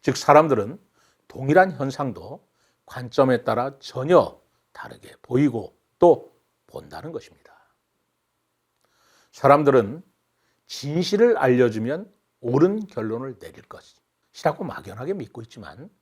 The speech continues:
진실이 사람들에게 받아들여지려면 그것은 사람들이 가지고 있는 그 기존의 프레임에 부합해야 하며 그렇지 않으면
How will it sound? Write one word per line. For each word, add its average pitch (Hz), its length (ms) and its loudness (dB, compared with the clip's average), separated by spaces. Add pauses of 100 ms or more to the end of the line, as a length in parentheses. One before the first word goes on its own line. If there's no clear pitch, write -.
(840)
진실이 208 600 0
사람들에게 175 720 -2
받아들여지려면 143 1300 -4 (680)
그것은 127 520 0 (360)
사람들이 160 640 -4
가지고 120 480 -6
있는 120 400 -8
그 196 460 0
기존의 139 580 -12
프레임에 185 580 0 (600)
부합해야 - 580 -18
하며 143 540 -12 (540)
그렇지 156 360 0
않으면 131 400 -4